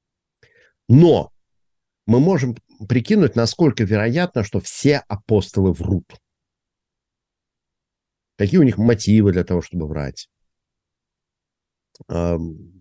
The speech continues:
и вот если мы находим, что, а, версия о лжеапостолов у нас отпадает, версия о галлюцинациях у нас тоже отпадает, нам остаётся только признать, что он действительно воскрес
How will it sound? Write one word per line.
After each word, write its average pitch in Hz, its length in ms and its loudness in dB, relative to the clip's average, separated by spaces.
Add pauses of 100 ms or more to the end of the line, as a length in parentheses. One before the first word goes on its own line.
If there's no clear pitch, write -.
(420)
и 113 80 -4
вот 165 300 -2
если 120 420 0
мы 107 100 2
находим, 92 480 -2
что, 82 400 -8 (600)
а, 78 520 -8 (180)
версия 110 420 0
о 104 80 0
лжеапостолов - 1000 -4 (720)
у 101 40 -2
нас 95 200 -2
отпадает, 139 600 0 (1200)
версия 110 420 2
о - 20 2
галлюцинациях 104 800 0
у - 20 -4
нас 92 180 -4
тоже 170 240 0
отпадает, 110 540 -2 (600)
нам 117 180 0
остаётся 110 420 0
только 90 200 -4
признать, 98 360 -2
что - 140 -4
он 92 80 2
действительно 98 480 -2
воскрес 78 560 -6